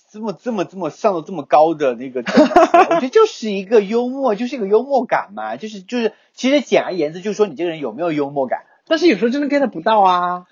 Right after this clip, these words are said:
Speaker 1: 那你 get 不到，就说明你的幽默感还没有达到那个境界啊，或者是你不懂这个幽默感的他要表达的东西啊。
Speaker 2: 然后我就会觉得尴尬，然后我就觉得很尴尬啊。
Speaker 1: 因为我觉得幽默感，我，我觉得大家讲的梗，我，就我简单的说，它其实就是一种幽默感。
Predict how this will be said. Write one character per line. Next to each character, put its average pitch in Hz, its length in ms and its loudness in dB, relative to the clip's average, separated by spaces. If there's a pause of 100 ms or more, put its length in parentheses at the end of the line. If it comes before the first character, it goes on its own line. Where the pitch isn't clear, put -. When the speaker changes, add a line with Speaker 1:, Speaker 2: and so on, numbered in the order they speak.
(120)
Speaker 1:
那 320 120 4
你 220 160 0
get 285 240 0
不 208 80 -4
到， 240 40 0
就 220 60 -12
说 254 140 -6
明 247 100 -4
你 190 60 -8
的 160 80 -8
幽 214 140 -6
默 240 140 -2
感 151 220 0
还 - 80 -12
没 180 80 -6
有 208 80 2
达 - 240 -6
到 196 180 0
那 190 140 -10
个 160 80 -8
境 175 240 -12
界 175 180 -2
啊， 139 200 -4
或 226 160 -2
者 160 80 -10
是 190 80 -10
你 156 80 -6
不 220 160 -8
懂 - 340 0
这 170 140 0
个 143 160 2
幽 156 160 -2
默 165 160 -2
感 113 180 -2
的 104 80 -20
他 - 140 -6
要 143 80 0
表 104 160 -2
达 95 60 -10
的 110 80 -6
东 117 180 -20
西 - 160 -20
啊。 - 160 -20
Speaker 2:
然 151 240 -8
后 175 80 -4
我 147 80 -2
就 143 80 -8
会 151 120 -8
觉 127 60 -6
得 120 100 -6
尴 123 240 -10
尬， - 40 -20 (400)
然 175 180 0
后 233 80 8
我 196 80 6
就 160 120 -2
觉 147 100 -2
得 170 80 0
很 143 180 -12
尴 123 220 -10
尬 131 180 -2
啊。 107 260 -10 (200)
Speaker 1:
因 302 120 -2
为 277 60 0
我 196 80 2
觉 147 140 -6
得 196 100 -2
幽 247 220 -6
默 330 180 -4
感， 147 160 -12 (340)
我， 170 160 -10
我 175 120 -6
觉 196 80 0
得 220 60 2
大 226 180 -10
家 214 120 -2
讲 151 140 -8
的 - 220 -12
梗， - 180 -6 (240)
我， 131 220 -6 (400)
就 220 100 -2
我 165 140 -2
简 139 320 -6
单 139 120 -4
的 143 80 -8
说， 131 160 -4
它 160 140 -8
其 151 160 -12
实 147 120 -10
就 208 200 0
是 151 120 -4
一 - 20 -4
种 110 180 -8
幽 135 160 2
默 139 280 -6
感。 - 260 -10